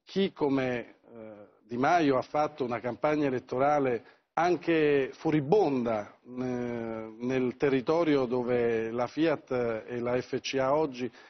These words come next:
ha un suo importante insediamento, quello di Pomigliano, il solito modo di svicolare da quelli che sono i giudizi che lui stesso ha, eh,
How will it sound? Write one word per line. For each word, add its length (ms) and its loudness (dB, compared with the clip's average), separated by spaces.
ha 160 0
un 120 0
suo 720 0
importante 680 -2
insediamento, 640 -4
quello 260 0
di 240 -6
Pomigliano, 720 -8
il 100 -10
solito 400 0
modo 280 2
di 380 -2
svicolare 640 0
da 180 0
quelli 280 0
che 80 -2
sono 560 -2
i 100 -8
giudizi 520 -4
che 380 -6
lui 220 0
stesso 680 -4
ha, 500 -2
eh, 520 -12